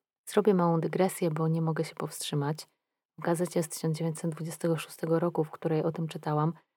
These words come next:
natknęłam się na przedziwną notatkę prasową. Nie jestem pewna, czy to miał być artykuł sponsorowany, lokowanie produktu, reklama, żart, czy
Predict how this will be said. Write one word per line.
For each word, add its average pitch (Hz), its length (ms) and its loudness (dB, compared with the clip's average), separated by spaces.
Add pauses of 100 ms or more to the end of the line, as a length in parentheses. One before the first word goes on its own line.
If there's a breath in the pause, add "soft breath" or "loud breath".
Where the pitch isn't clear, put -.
(140)
natknęłam 185 380 2
się 170 100 -2
na 170 100 2 (120)
przedziwną 180 600 4
notatkę 151 440 -4
prasową. 147 560 -4 (420 soft breath)
Nie 180 140 4
jestem 170 280 0
pewna, 160 320 0
czy - 140 -12
to 170 100 -4
miał 156 160 0
być 156 200 -6
artykuł 156 380 0
sponsorowany, 170 880 2
lokowanie 160 580 -2
produktu, 170 600 0
reklama, 160 560 -2
żart, 151 420 -2
czy - 200 -10